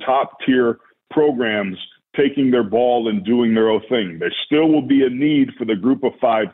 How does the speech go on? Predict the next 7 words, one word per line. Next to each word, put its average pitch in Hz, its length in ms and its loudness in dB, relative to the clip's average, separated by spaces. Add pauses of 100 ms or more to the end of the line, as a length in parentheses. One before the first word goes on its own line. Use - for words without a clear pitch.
teams, 143 440 2
but 110 200 0
to 135 80 0
your 117 240 2
point, 156 500 -2 (720)
having 156 400 -2
a 131 120 0